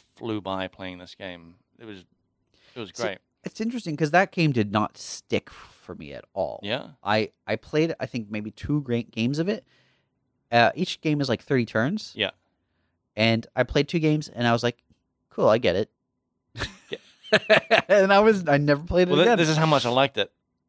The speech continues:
Speaker 1: I bought a, uh, one of the cus-, uh, civs in it.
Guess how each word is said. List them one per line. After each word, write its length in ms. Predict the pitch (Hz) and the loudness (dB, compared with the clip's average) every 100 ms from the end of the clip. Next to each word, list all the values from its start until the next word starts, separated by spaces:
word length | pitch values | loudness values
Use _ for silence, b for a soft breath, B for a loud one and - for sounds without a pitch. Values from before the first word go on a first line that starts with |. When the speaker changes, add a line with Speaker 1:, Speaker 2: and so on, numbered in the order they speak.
| - | -14
Speaker 1:
I 80 | 104 | -14
bought 460 | 98 117 120 110 _ _ _ _ - | -2 2 2 0 _ _ _ _ -8
a, 280 | 95 95 | -6 -2
uh, 360 | 95 95 95 95 - - | 0 0 -2 -4 -12 -6
one 160 | 113 | -4
of 120 | 107 98 | -4 -2
the 360 | 98 95 90 - _ _ _ _ | 0 0 -2 -10 _ _ _ _
cus-, 180 | - 113 | -12 -12
uh, 260 | - 107 101 _ _ _ _ _ | -10 -10 -10 _ _ _ _ _
civs 480 | - 135 107 95 - | -8 -6 -6 -12 -18
in 120 | 101 | -12
it. 80 | 92 | -12